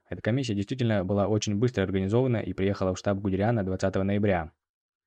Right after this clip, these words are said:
Требовать комиссию по танкам, конечно же, проще, чем, э,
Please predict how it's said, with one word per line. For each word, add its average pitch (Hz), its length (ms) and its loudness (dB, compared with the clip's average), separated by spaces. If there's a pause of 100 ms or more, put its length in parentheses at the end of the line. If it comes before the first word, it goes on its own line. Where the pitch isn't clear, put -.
(160)
Требовать 123 280 2
комиссию 123 400 0
по 101 120 0
танкам, 139 280 0
конечно 101 320 0
же, 98 120 -2
проще, 131 300 -2
чем, 95 240 -2
э, 87 220 -2